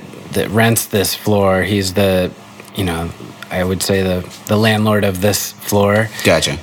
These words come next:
Speaker 1: And it's his room and his gear, and I hired Chris to come in here and do mixing and mastering. So since Chris has been here,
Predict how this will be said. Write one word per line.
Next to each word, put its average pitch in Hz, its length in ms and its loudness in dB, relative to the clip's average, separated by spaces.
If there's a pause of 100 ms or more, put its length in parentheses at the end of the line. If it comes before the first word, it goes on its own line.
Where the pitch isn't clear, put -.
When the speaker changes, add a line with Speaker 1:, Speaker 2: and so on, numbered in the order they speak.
Speaker 1:
And 104 500 2
it's - 400 -2 (160)
his 120 580 0
room 101 640 2 (180)
and 95 520 0 (320)
his 104 400 2
gear, 104 540 -2 (120)
and 101 380 2 (100)
I 101 160 4
hired 101 540 0
Chris 101 300 0
to - 120 -4
come 98 240 0
in 92 140 0
here 92 120 -2
and 87 140 0
do 90 120 0
mixing 92 360 0
and 82 100 0
mastering. 90 460 -2
So - 160 0
since 120 380 0
Chris 160 340 0
has 120 160 -2
been 90 220 0
here, 90 360 0